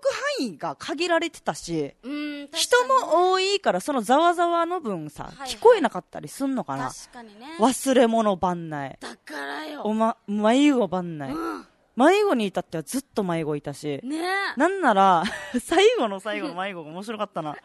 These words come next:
Speaker 2: <laughs>
Speaker 1: あの、お父さんが本部で待ってると。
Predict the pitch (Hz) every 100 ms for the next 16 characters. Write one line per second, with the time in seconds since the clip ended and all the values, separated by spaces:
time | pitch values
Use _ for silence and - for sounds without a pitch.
0 | - 285 269 _ _ _ _ - 233 -
1 | 185 170 - - _ _ 285 - 554 622
2 | 494 254 190 170 170 165 - _ _ _
3 | - 359 403 220 151 151 165 - 165 131